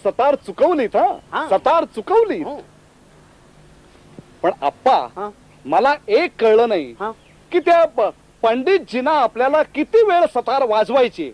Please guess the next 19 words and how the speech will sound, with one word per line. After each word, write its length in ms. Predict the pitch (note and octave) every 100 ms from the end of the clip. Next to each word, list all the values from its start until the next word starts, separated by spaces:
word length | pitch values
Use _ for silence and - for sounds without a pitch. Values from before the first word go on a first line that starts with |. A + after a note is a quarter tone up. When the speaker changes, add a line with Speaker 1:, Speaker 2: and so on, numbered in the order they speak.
| D#3+
Speaker 2:
हं. 140 | G3+ G#3
Speaker 1:
हे 60 | A#3
अगोदर 380 | B3 G#3 C4 C4
माहित 280 | F3+ C#4+
असेल 240 | A#3 - D#3+
ना? 160 | F3 D#4 -
Speaker 2:
अर्थातच. 540 | E3+ B3+ - F#4 B3+ B3 - _ _ - - _ _ _ -
अरे, 120 | D4
पण 160 | D#4+ D#4
त्याचा 260 | C#4+ D4+
इथे 360 | B3+ G3+ - G4
काय 220 | B3 A3+
संबंध? 480 | F#3 F3 D#3 C#3+ C#3 C#3 - _ -
Speaker 1:
इथे 340 | A3+ - D#4+
काय 280 | - D4+ E4
संबंध? 540 | - G#3 A#3 F#4+ A#4 A#4
Speaker 2:
हं. 520 | A#3 - E4+ D#4 D#4 - - - -
Speaker 1:
आप्पा, 580 | E3+ - C#4 B3 D3+
Speaker 2:
हं. 80 | F3+